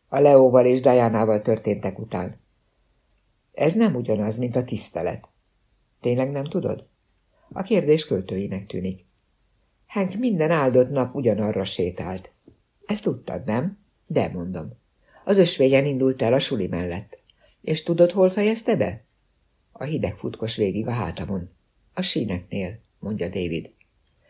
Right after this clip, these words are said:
Hank minden sétáját pontosan azon a helyen fejezte be, ahol... Azt hiszem, kitalálod.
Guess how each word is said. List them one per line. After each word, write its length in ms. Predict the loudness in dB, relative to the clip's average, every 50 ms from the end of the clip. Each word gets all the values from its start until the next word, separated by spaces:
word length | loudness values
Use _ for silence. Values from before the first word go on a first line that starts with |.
| _ _
Hank 280 | -4 0 0 2 2 2
minden 360 | 0 0 2 2 2 0 0
sétáját 800 | 0 0 0 0 0 0 0 0 2 2 2 2 2 0 -2 -6 _ _ _ _ _ _ _
pontosan 520 | 2 4 4 4 2 0 -2 0 0 0
azon 300 | 0 0 0 0 0 0
a 60 | 0 0
helyen 340 | 0 2 4 4 4 2
fejezte 580 | 0 -2 0 2 4 4 4 2 -2 -4 -4 -2
be, 300 | 0 0 0 0 -2 -4
ahol... 600 | -6 -4 -4 -4 0 2 4 4 4 2 0 -2 -6 _ _ -20 -20 -20 -20 -20 -20 -20 -20 -20 _ _ _ _ _ _ _ _ _ _ _ -2
Azt 220 | 0 0 0 0
hiszem, 260 | -2 -4 -2 -4 -4
kitalálod. 760 | -6 -8 -10 -8 -8 -8 -8 -8 -10 -10 -10 -10 -12 -14 -18